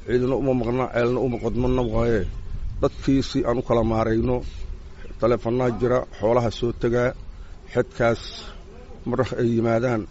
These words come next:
xaggayna ay u soo gudbaan. Annagaa xoolahaas taleefana ka soo daba dira,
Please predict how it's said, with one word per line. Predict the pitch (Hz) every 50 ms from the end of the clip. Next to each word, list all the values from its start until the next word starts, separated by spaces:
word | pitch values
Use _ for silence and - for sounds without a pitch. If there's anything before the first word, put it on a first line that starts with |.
| - -
xaggayna | - - 107 123 104 120 113 117 120
ay | 123 -
u | 127 127 123
soo | - - 127 113
gudbaan. | 107 117 101 117 135 131 - - - - - - - - - - - - -
Annagaa | - 113 127 135 127 120
xoolahaas | 107 95 107 117 123 120 110 113 107 -
taleefana | 110 107 104 98 110 113
ka | - 127
soo | 123 127
daba | 107 110 120 117
dira, | 104 127 123